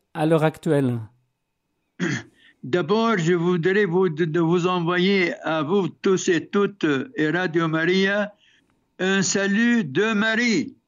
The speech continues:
Speaker 2: Je suis donc maintenant dans cette émission au sud du Liban, à quatre kilomètres de la place où la Sainte Vierge est apparue. Il a été plutôt présente avec Jésus. Donc, c'est un,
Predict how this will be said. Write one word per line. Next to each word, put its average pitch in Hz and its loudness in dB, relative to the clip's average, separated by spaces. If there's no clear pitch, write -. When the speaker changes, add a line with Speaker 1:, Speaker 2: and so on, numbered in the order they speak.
Speaker 2:
Je 156 0
suis 185 0
donc 190 -2
maintenant 175 -2
dans 160 0
cette 196 -2
émission 202 0
au 165 0
sud 196 0
du 156 0
Liban, 175 0
à 175 -2
quatre 226 0
kilomètres 196 0
de 180 0
la 180 0
place 220 0
où 196 4
la 190 0
Sainte 196 -2
Vierge 196 0
est 180 0
apparue. 190 0
Il 165 2
a 185 0
été 202 0
plutôt 180 0
présente 190 -2
avec 180 0
Jésus. 175 0
Donc, 185 -2
c'est 180 -2
un, 196 -2